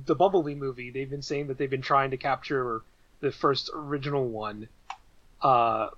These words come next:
many times. So, so the fact that they kind of, like, is not, it's not Travis Knight has me worried, but at the same time, I am glad to see that the, they're trying Beast Wars now. And really, you know, this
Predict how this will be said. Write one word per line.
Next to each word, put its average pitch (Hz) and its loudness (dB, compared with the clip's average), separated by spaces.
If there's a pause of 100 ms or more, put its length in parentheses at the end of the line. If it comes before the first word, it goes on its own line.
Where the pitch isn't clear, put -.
many 127 -4
times. 123 2
So, 135 0 (420)
so 170 -2
the 175 -4
fact 196 4
that - -20
they 170 0
kind 165 0
of, 147 -4
like, 135 0 (540)
is 135 -10
not, 143 0
it's 143 -12
not 151 4
Travis 143 -2
Knight 143 -4
has 139 -4
me 123 -10 (100)
worried, 208 0
but 190 -4
at 165 -4
the 156 -12
same 233 -2
time, 240 2 (520)
I 160 -4
am 151 -4
glad 156 0
to 190 -14
see 247 -8
that 214 -4
the, 202 -2
they're 170 2
trying 160 2
Beast 196 -8
Wars 113 -8
now. 64 -10 (640)
And 131 -2 (640)
really, 156 2
you 165 -2
know, 143 4 (140)
this 156 -10